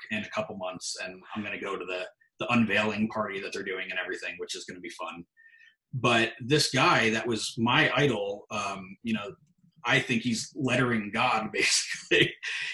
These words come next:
He used my font Alchemist in that Excellence panel. In the, in his, you know,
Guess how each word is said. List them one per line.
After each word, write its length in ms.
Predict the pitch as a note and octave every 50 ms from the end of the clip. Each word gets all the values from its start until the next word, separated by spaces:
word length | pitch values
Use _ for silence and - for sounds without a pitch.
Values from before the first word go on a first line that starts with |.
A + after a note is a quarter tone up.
| - -
He 460 | - - F#3+ A3 B3 A3 G3 F#3+ - E3
used 480 | D3 D#3+ E3+ F3 F3 D#3+ C#3+ - - _ -
my 380 | C#3+ C#3 C#3+ C#3+ D#3+ F3+ F3+ E3+
font 440 | E3+ - - F#3+ F#3+ E3 D#3 C#3+ -
Alchemist 560 | D3+ E3+ G3 - - C3+ B2 B2 A#2+ - - -
in 120 | C3+ C3+
that 200 | C#3 C#3 C#3 -
Excellence 500 | D#3+ D#3+ - - C3+ A2+ G2 F#2 - - - -
panel. 420 | - - - - - - F2 - _ _ _ _ -
In 160 | D3 D3+ D3+
the, 300 | D#3 D3+ D3 D3 - -
in 100 | D#3 D3+
his, 720 | D3+ C#3+ D3+ F3 G3+ G3 G3 F#3+ F3+ E3+ D3 D3+ - - _ _ _ _ _ _ _
you 80 | - D#3+
know, 320 | D3+ D3 D3 C#3 C3+ C#3